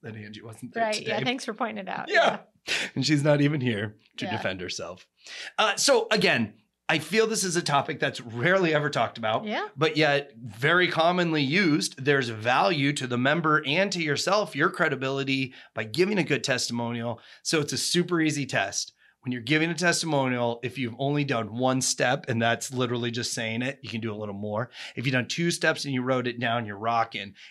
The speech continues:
Speaker 1: And that third step, if you take the five, ten minutes to go online on another date, another time, and write it on there, I think that's the most impactful thing you can do for a fellow member.
Speaker 2: Absolutely.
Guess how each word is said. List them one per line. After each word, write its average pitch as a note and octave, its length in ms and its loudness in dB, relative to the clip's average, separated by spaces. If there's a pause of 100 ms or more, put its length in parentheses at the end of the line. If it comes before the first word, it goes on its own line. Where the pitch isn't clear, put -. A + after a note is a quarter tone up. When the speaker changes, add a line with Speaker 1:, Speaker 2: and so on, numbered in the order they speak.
Speaker 1:
And A2+ 100 -6
that A2 220 -2
third C3+ 240 0
step, A#2+ 400 -2
if - 160 -18
you D3 200 -4
take C3+ 440 -4
the A2 140 -10
five, A#2+ 440 -2
ten A#2 320 -4
minutes A#2 300 -6
to A2+ 120 -12
go B2 240 -4
online A#2+ 680 2 (360)
on G#2 120 -6
another A#2 440 0
date, B2+ 340 0
another A2 240 -4
time, G#2+ 560 -2 (320)
and A#2 140 -4
write A2 220 -2
it G#2+ 80 -4
on G#2 220 -6
there, A#2 320 -6 (320)
I A2+ 80 -4
think G2+ 160 -8
that's G#2 180 -6
the G#2+ 60 -10
most G#2 320 -12
impactful F#2+ 480 -10
thing F#2+ 400 -16
you G2+ 100 -18
can G#2 140 -10
do F2 300 -12 (240)
for G2 100 -10
a D#2 60 -14
fellow D#2 240 -12
member. - 340 -18 (340)
Speaker 2:
Absolutely. G#3 500 -16